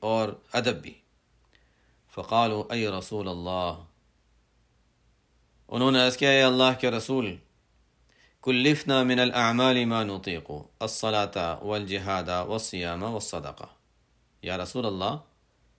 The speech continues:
ہمیں اب تک تو ایسے اعمال کا مکلف کیا گیا تھا، ایسے اعمال کا حکم دیا گیا تھا جن کی،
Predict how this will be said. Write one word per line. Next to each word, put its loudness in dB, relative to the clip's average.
ہمیں 2
اب -2
تک -2
تو 4
ایسے 2
اعمال 2
کا -2
مکلف -2
کیا 0
گیا -2
تھا، 0
ایسے 0
اعمال 2
کا -2
حکم -2
دیا 0
گیا 0
تھا 0
جن -6
کی، -2